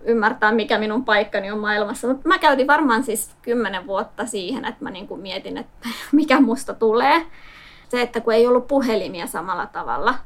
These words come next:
eli eihän opiskelijalla ollut varaa puhelinosakkeeseen. Kenelle sä olisit sitten niinku puhunut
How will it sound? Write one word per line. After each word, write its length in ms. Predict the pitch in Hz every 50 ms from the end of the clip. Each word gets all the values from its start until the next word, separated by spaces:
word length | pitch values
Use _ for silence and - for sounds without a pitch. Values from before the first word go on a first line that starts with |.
| - -
eli 260 | - 202 208 185 180
eihän 240 | 202 247 277 220 214
opiskelijalla 640 | 214 214 208 220 - - 196 196 196 196 196 196
ollut 180 | 196 196 190 196
varaa 240 | 202 190 - - 233
puhelinosakkeeseen. 1160 | - 214 233 208 - 170 - 254 - 214 220 - - - - - 247 - - - 269 262 - - - - - - - -
Kenelle 340 | - 262 262 262 233 214 226
sä 180 | - - 233 214
olisit 260 | 220 226 226 220 -
sitten 320 | 233 220 - - 226 226
niinku 180 | 220 214 - 262
puhunut 540 | - - 226 220 269 240 226 220 214 208